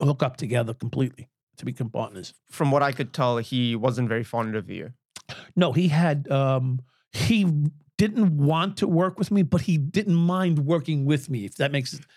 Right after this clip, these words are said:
Speaker 2: I feel like from what I got, he liked you.
Speaker 1: Yes.
Speaker 2: But at the same time, he didn't wanna get caught up in the things you were caught up in.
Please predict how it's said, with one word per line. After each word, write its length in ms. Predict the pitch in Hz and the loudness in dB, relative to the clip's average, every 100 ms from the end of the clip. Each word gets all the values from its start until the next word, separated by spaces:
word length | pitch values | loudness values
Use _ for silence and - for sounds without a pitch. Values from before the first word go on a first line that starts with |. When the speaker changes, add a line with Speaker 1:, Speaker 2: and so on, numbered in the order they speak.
| _ - | _ -6
Speaker 2:
I 60 | |
feel 200 | 127 208 | 0 2
like 220 | 196 196 - _ _ _ | 2 0 -6 _ _ _
from 200 | - 143 | -2 0
what 100 | 131 | 2
I 140 | 135 143 | 2 0
got, 280 | 131 123 120 _ - | 0 -2 -4 _ -14
he 220 | - 147 | -4 -2
liked 420 | 113 107 127 - | 0 0 -2 -2
you. 180 | 233 320 _ _ | -2 -4 _ _
Speaker 1:
Yes. 360 | 185 - - - | -2 -2 -12 -2
Speaker 2:
But 140 | - | -2
at 100 | 147 | 0
the 60 | 143 | -2
same 300 | 131 151 135 | 0 0 0
time, 340 | 131 135 127 123 | -2 -2 -2 -4
he 180 | - | -4
didn't 160 | 143 147 | -2 0
wanna 140 | 139 | 0
get 220 | 156 131 - | -2 -4 -4
caught 240 | 135 123 | -2 0
up 160 | 120 127 | 0 -2
in 60 | |
the 80 | 120 | -4
things 260 | 127 123 113 | -2 -4 0
you 60 | |
were 100 | 117 | -2
caught 200 | - 113 107 | -2 -2 -2
up 180 | - | -4
in. 160 | 58 | -12